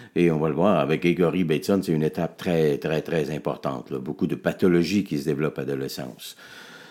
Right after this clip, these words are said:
Donc, le stade de puberté, c'est que le corps nous parle. Rappelez-vous, il y a trois dimensions dans l'existence. Spirituel,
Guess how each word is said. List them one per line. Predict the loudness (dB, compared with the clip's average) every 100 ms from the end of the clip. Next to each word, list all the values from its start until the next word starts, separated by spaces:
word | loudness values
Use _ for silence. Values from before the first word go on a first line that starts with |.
| 0
Donc, | 4 4 2 -4
le | 0
stade | 2 4
de | 4
puberté, | 4 4 4 2 4 6 6 0 -6 _ _
c'est | -4 -2
que | 0 -4 -4
le | -2
corps | 2 4 4
nous | 4
parle. | 4 0 0 -10 _ _ _ _ _ _ _ _ _ _ _ _ _ _
Rappelez-vous, | -8 -2 2 2 2 0
il |
y | -2
a |
trois | 4 2
dimensions | 4 2 2 0 0
dans | 0
l'existence. | -2 -6 -8 -10 -10 -12 -18 -20 _ _ _ _ _ _
Spirituel, | -12 -8 -8 -6 -2 0 -2